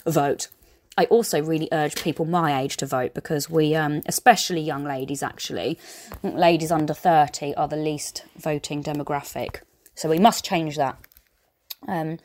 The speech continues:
so yes, in short, I do vote. Number twenty, I can answer this in one word. Okay, the question is, do blondes have more fun? The answer is yes.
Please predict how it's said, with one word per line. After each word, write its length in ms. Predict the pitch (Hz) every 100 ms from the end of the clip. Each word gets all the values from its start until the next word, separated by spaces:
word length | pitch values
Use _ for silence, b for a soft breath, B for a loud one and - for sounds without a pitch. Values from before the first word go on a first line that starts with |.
| b
so 140 | - 320
yes, 400 | 220 - - - _ _ -
in 120 | 320
short, 440 | - 151 139 - - _
I 280 | 151 139 - -
do 240 | 143 135 -
vote. 420 | 135 110 - - _ _ B B B B B
Number 240 | 240 269 247
twenty, 720 | - 214 175 - 147 143 - - _
I 100 | 180
can 140 | 175 226
answer 360 | 196 - -
this 360 | 160 147 - - -
in 180 | 160 - -
one 380 | 165 170 160
word. 420 | 156 120 113 123 - _ _ _ _ _ _ _ _ _ _ -
Okay, 140 | - 170
the 80 |
question 340 | 165 285 - 196
is, 320 | 175 165 - b b b b -
do 160 | 233
blondes 580 | 233 202 185 175 175 - _
have 260 | 185 165 165
more 160 | 151
fun? 340 | 151 120 85 - _ _ _ _ _ _ _ _ _ -
The 100 | 190
answer 360 | 247 - 196
is 320 | 156 156 156 - _ -
yes. 380 | 165 - -